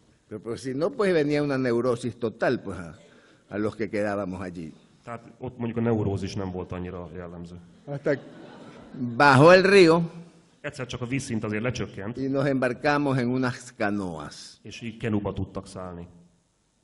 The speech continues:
Speaker 1: Surcamos todo este río.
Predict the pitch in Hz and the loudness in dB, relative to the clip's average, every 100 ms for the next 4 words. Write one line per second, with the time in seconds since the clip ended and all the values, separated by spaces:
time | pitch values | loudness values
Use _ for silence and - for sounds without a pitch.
0 | _ _ _ _ _ _ _ _ _ _ | _ _ _ _ _ _ _ _ _ _
1 | _ _ _ _ _ _ _ _ _ _ | _ _ _ _ _ _ _ _ _ _
2 | _ _ _ _ _ _ 147 143 135 175 | _ _ _ _ _ _ -8 -8 -4 -4
3 | 180 160 156 - - 190 202 185 185 156 | -2 -2 -4 -8 4 6 6 2 2 2
4 | 160 143 | 4 4